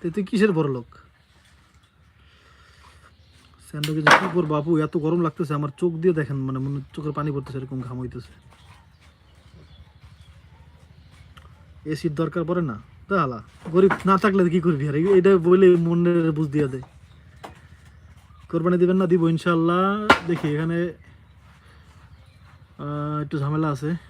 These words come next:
মানে, এলাকার মধ্যে হচ্ছে সুদখোর অনেক বেশি। সুদখোর ছাড়া যদি পাই, তাহলে দিব ইনশাল্লাহ, আর নাহলে অন্য জায়গায় দেওয়া লাগবে।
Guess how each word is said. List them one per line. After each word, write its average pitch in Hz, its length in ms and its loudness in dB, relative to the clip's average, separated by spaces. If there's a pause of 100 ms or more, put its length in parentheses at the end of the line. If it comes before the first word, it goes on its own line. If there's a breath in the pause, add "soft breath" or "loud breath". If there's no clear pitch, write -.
মানে, 135 160 -8 (680)
এলাকার 156 260 -6
মধ্যে 151 240 -6
হচ্ছে 147 220 -6
সুদখোর 160 440 -4
অনেক 147 200 -4
বেশি। 131 200 -6 (420)
সুদখোর 147 280 -12
ছাড়া 143 300 -6
যদি 139 200 -8
পাই, 151 240 -4
তাহলে 135 180 -6
দিব 131 180 -8
ইনশাল্লাহ, 117 400 -12 (1120)
আর 156 60 -4
নাহলে 165 240 0
অন্য 170 180 2
জায়গায় 156 220 0
দেওয়া 135 180 -4
লাগবে। 117 240 -10